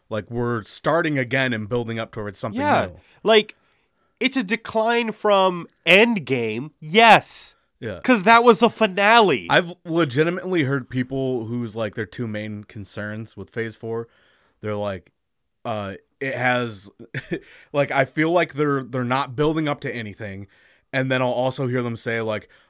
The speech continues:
Speaker 1: "Enough with the multiverse stuff." And it's like, do you not
Speaker 2: See
Speaker 1: see
Speaker 2: that that's what they're building
Speaker 1: <laughs> Yeah.
Speaker 2: into? <laughs> Fucking dummies, dude. Uh,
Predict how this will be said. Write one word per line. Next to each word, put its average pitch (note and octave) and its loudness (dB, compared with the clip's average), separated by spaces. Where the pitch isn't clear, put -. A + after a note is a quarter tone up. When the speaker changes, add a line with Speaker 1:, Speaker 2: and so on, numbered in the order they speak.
Speaker 1:
"Enough B2+ 0
with D3 -2
the C3 -4
multiverse A2 -4
stuff." F#2 -14
And A#2 -10
it's A#2+ -10
like, A2 -10
do A2+ -12
you A#3+ -2
not C4 0
Speaker 2:
See - -2
Speaker 1:
see G#3+ 6
Speaker 2:
that F#3+ 8
that's F3 10
what F3+ 6
they're F3+ 6
building D3 2
Speaker 1:
<laughs> - -
Yeah. C#3 4
Speaker 2:
into? C4+ 2
<laughs> - -4
Fucking G#3+ -4
dummies, C3 -2
dude. C3 -8
Uh, C3+ 0